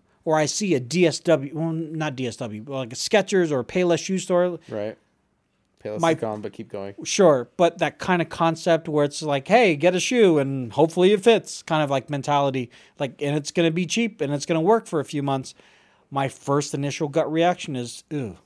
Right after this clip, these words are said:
Speaker 1: I would
Speaker 2: <laughs>
Speaker 1: never go there. Are you kidding?" This is my mom's fault. Um, and, and no disrespect to people that go there and shop there.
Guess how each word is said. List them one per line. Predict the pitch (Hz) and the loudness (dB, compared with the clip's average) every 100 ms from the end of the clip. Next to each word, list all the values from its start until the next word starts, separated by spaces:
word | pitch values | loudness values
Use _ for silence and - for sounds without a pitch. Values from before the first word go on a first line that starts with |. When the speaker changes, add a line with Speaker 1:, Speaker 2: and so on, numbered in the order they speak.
| _ _ _ _ _ _ 127 - | _ _ _ _ _ _ -14 -4
Speaker 1:
I | 151 | -2
would | 143 | -2
Speaker 2:
<laughs> | 131 | -2
Speaker 1:
never | 135 143 120 | 0 0 0
go | 104 104 | -4 -10
there. | 95 90 _ | -12 -16 _
Are | 123 | -10
you | 208 | -4
kidding?" | 196 160 | -4 -4
This | - - | -8 -6
is | 247 | 0
my | 311 | 2
mom's | 285 285 240 | 4 2 0
fault. | 160 104 - _ _ _ _ _ - | -2 -4 -8 _ _ _ _ _ -6
Um, | 156 151 147 139 - | -2 -2 -4 -8 -4
and, | 185 170 165 _ _ _ _ _ | -2 -2 -4 _ _ _ _ _
and | 170 165 170 | -4 -2 -2
no | 180 160 190 | -2 4 4
disrespect | 202 226 220 185 214 196 | 4 0 -2 -2 0 0
to | 196 | -2
people | 165 190 185 175 | -2 0 2 4
that | 175 175 165 | 4 4 0
go | 135 202 | 4 6
there | 214 175 165 | 6 6 4
and | 160 | 2
shop | 220 233 | 2 2
there. | 151 110 | 0 -4